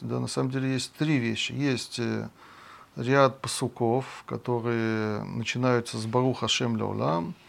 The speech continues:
потом, э, потом после всех этих пасуков, э, мы говорим даже браху, «Вейру инейну», так она начинается, это на-, настоящая браха.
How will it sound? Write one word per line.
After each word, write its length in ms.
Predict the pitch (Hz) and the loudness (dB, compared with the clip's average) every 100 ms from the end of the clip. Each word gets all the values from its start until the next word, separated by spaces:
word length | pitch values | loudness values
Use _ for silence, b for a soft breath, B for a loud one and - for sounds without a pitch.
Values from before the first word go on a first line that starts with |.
| B B B - | B B B -12
потом, 380 | - 113 143 139 | -10 -2 0 2
э, 220 | 127 123 | 2 2
потом 360 | 117 117 139 120 | -2 0 2 2
после 600 | 143 139 - 131 127 120 | 2 2 2 4 4 2
всех 320 | 113 139 131 | 2 0 0
этих 260 | 123 - 110 | -2 -4 -6
пасуков, 720 | 117 - 120 - 135 113 - | -6 -4 -2 2 4 2 -2
э, 180 | 113 113 | -2 0
мы 160 | 113 117 | 0 -2
говорим 540 | 127 117 120 127 123 | -2 0 2 2 2
даже 260 | 120 117 120 | 0 0 0
браху, 560 | 113 113 - 160 185 190 - B B B B B B - | -2 -4 -2 0 0 -4 -16 B B B B B B -16
«Вейру 520 | 143 113 117 117 135 123 | -4 2 4 4 6 6
инейну», 580 | 107 123 165 175 165 | 4 2 2 2 0
так 260 | 143 - 113 | 0 -4 -2
она 180 | 117 110 | -2 0
начинается, 680 | 107 - 123 151 170 - 120 | -2 -2 -2 -2 -2 -4 -6
это 220 | - 113 | -4 -4
на-, 160 | 113 - 127 | -4 -6 -8
настоящая 680 | 135 117 - 131 135 - 117 | -6 -4 -2 0 0 -2 -4
браха. 480 | 113 113 - 180 | -6 -6 -4 -2